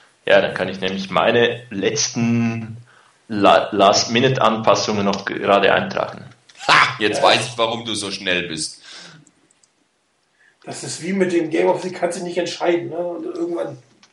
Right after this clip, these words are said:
Speaker 3: haust du
Speaker 1: Ja,
Speaker 3: einen raus.
Speaker 1: die, die, die Niners sind wieder zu gut und die, die guten Spieler, die stechen nicht mehr so heraus. Die sind als Team wirklich gut. Da ist es. Antwort Nummer zehn.
Speaker 3: Sehr schön. Ja. Äh, wir hatten ja letztes Jahr schon begonnen,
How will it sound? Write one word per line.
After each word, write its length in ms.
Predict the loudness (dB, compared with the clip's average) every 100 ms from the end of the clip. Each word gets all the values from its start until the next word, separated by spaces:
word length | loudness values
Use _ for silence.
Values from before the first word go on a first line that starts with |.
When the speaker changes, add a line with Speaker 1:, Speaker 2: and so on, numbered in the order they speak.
| _ _ 2
Speaker 3:
haust 220 | 2 4
du 40 | 6
Speaker 1:
Ja, 180 | 8
Speaker 3:
einen 220 | 8 6 2
raus. 300 | 0 -2 -4
Speaker 1:
die, 220 | -6 -6
die, 200 | -10 -10 0
die 80 | 4
Niners 320 | 6 6 4
sind 120 | 0
wieder 220 | 0 0
zu 120 | 0 -4
gut 280 | -4 -4
und 400 | -6 -6 -10 -10
die, 320 | -4 -2 -2 -2
die 140 | -4
guten 280 | -2 -2 -2
Spieler, 360 | 0 4 4
die 200 | 4 2
stechen 360 | 4 4 2 0
nicht 180 | -2 2
mehr 100 | 2
so 220 | 4 4
heraus. 380 | 4 4 2 -2
Die 60 |
sind 140 | 0 2
als 180 | 2 0
Team 260 | -4 -2
wirklich 300 | -2 -4 -10
gut. 240 | -18 -20 -20 -18 -20 -20 _
Da 120 | 4
ist 180 | 6 4
es. 460 | 0 -2 -4 -4 0
Antwort 600 | 0 2 0 0 -2 -6
Nummer 340 | 0 0 2
zehn. 380 | 2 0 -2 -16 _ _ _ _ _ _ _ _ _
Speaker 3:
Sehr 180 | -10 -8
schön. 240 | -6 -6 -8 -16 -20 _ _ _
Ja. 240 | -6 -6 -8 -18 -20 -18 0
Äh, 320 | 8 8 8
wir 120 | 2
hatten 180 | -2 0
ja 100 | 2
letztes 280 | 2 0 -4
Jahr 100 | -6
schon 200 | -6 -8
begonnen, 440 | 0 2 2 -4